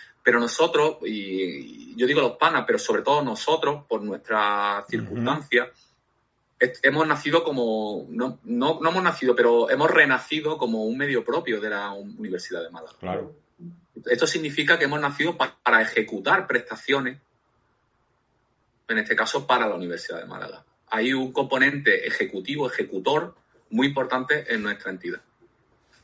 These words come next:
Speaker 1: Y esto explica que la mayoría del personal de nuestra entidad sea personal técnico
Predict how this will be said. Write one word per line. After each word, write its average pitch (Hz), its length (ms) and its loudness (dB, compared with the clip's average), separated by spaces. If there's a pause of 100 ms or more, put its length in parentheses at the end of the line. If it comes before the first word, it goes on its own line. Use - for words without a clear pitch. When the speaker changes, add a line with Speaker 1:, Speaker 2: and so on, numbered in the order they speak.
(460)
Speaker 1:
Y 233 80 8
esto 147 500 2
explica 143 640 0
que 113 160 2
la 104 80 0
mayoría 101 380 0
del 113 160 -2
personal 147 500 0
de 110 80 -2
nuestra 101 240 -2
entidad 139 480 2 (280)
sea - 200 0
personal 110 480 -2
técnico 156 720 -2